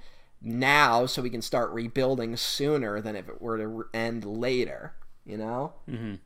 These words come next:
Speaker 2: You know, I think that's part of, like, why this season is actually kind of, like, genius, is that
Speaker 1: Yeah.
Speaker 2: it touches on all these things. Like, again, rough start, admittedly, but, like, you need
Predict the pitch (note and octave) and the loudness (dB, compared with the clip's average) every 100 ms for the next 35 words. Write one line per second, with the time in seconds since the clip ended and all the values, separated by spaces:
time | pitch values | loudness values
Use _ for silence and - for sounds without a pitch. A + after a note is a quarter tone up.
0 | - - - - - - - - - - | -20 -20 -20 -20 -20 -20 -20 -20 -18 -2
1 | D3 D3 D3 C#3 A3+ C4 C4 - - - | 2 4 4 4 4 6 6 4 -2 2
2 | E3+ F#3+ D3 E3+ C#3 - - A2+ A#2 C3+ | 4 4 2 2 2 0 -6 2 4 6
3 | A#2+ - B2 B2 B2+ A2+ - G#2+ - B2 | 2 0 0 0 -2 -2 4 4 4 -2
4 | A#2 - A2 A2 G#2+ A2+ G#2+ - - - | -4 -4 -4 -4 -6 -6 -6 -8 -16 -20
5 | - - - - - - - A#2+ C#3 F3+ | -20 -20 -20 -20 -16 -4 -4 -2 -2 0
6 | G3+ G3 - - - - - - - D#3 | 0 0 -2 -2 -10 -20 -20 -12 -2 0
7 | C#3 D3+ C#3+ B3+ F#3+ F#3+ F#3 F#3+ A#3 G3 | 2 4 4 4 2 2 2 4 4 4
8 | F#3 - D#3 F3+ F#3 F#3+ - G#3 F3 F3 | 0 2 4 4 4 2 2 4 6 6
9 | A3+ D#4+ E3+ D#3 - - - _ - - | 8 8 8 6 -2 -18 -20 _ -20 -18
10 | - - - C4 C#4 - - F3 A#2+ A#2 | -16 -14 4 6 6 2 2 4 6 4
11 | - - - F3+ D3 C#3 C#3 C#3 D#3+ C#3 | 2 -4 2 4 6 6 4 4 4 4
12 | D3 C#3 B2 - - - _ - - C#3+ | 6 6 4 -2 -20 -20 _ -20 -8 0
13 | F3+ E3+ D#3+ F3 F3 D#3 C3 A2+ | 4 4 4 4 4 4 2 -2